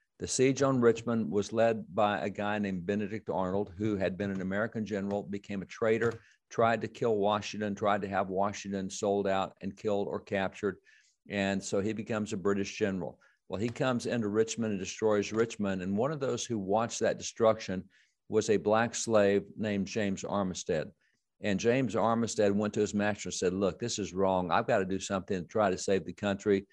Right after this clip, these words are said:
Will you let me go fight?" And he said, "Of course." And, and let me point out that this sounds strange from the beginning, but in Virginia, you need to know that the founding fathers for Gi-, Virginia,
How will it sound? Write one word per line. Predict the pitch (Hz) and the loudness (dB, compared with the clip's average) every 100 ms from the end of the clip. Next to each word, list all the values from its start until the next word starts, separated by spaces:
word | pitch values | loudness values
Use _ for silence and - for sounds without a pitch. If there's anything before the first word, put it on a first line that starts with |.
| _ _ | _ _
Will | 104 | 0
you | 104 | 2
let | 107 101 | 2 2
me | 110 | 0
go | 107 | 2
fight?" | 98 - 101 87 | 2 4 4 4
And | 87 | 0
he | 92 | -2
said, | 113 | -2
"Of | 107 | -4
course." | - 117 85 - - _ _ _ - | 0 2 2 -2 -10 _ _ _ -2
And, | 101 - | -2 0
and | 110 | 0
let | 117 | 0
me | 160 | 0
point | 156 131 127 113 | -2 0 2 4
out | 110 107 | 2 0
that | 92 | -4
this | 113 113 | -4 -2
sounds | - 113 107 98 | 0 2 2 0
strange | - - 110 107 104 | -2 0 2 0 -4
from | 98 | -4
the | 95 | -4
beginning, | 85 90 107 104 98 90 | -4 -2 0 0 0 0
but | 95 | 0
in | 98 85 | -2 -4
Virginia, | 92 85 117 127 117 | -6 -2 -2 0 0
you | 98 82 104 | -2 -2 -2
need | 107 | -2
to | 95 | -2
know | 95 90 90 90 - - _ _ - | 0 0 -2 -4 -14 -20 _ _ -6
that | 104 98 - - | 2 2 2 -4
the | |
founding | 101 110 110 139 | -2 0 0 0
fathers | 131 120 117 110 107 | 0 0 2 0 -4
for | - 107 | -2 -2
Gi-, | 101 110 - | -2 -6 -6
Virginia, | - 110 107 92 90 95 | 0 2 2 2 0 -2